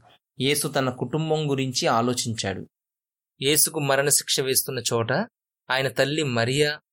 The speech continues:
యోహాను నిలబడి ఉన్నారు. తీవ్రమైన వేదన అనుభవిస్తూ కూడా యేసు మరియా బాగోగులను చూసుకునే బాధ్యతను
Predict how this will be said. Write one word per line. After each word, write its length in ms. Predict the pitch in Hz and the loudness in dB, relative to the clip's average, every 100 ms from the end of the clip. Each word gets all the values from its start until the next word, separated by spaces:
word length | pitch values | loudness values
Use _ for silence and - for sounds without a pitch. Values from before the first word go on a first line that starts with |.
| _ | _
యోహాను 640 | 123 120 123 135 135 139 139 - | -2 0 2 0 -4 -6 -14 -8
నిలబడి 380 | 131 127 131 123 | -2 0 0 0
ఉన్నారు. 380 | 107 98 95 - _ _ _ _ _ _ _ _ - | 0 -2 -4 -8 _ _ _ _ _ _ _ _ -2
తీవ్రమైన 520 | 160 170 170 160 156 | 0 2 4 4 4
వేదన 400 | 131 135 143 147 | 4 4 4 4
అనుభవిస్తూ 580 | 139 131 131 127 - 120 | 0 -2 0 0 0 -6
కూడా 500 | 110 110 120 104 101 _ _ _ _ - | -4 -2 0 0 -4 _ _ _ _ -2
యేసు 540 | 131 151 - 131 147 - - | 2 4 2 0 -8 -12 -6
మరియా 320 | 123 135 180 | 0 2 2
బాగోగులను 600 | 143 131 139 147 143 139 - | 2 2 0 0 -2 -2 -2
చూసుకునే 320 | 120 - 123 | -2 -2 -4
బాధ్యతను 840 | 110 104 107 139 160 160 131 147 | -6 -2 0 0 -2 -4 -4 -6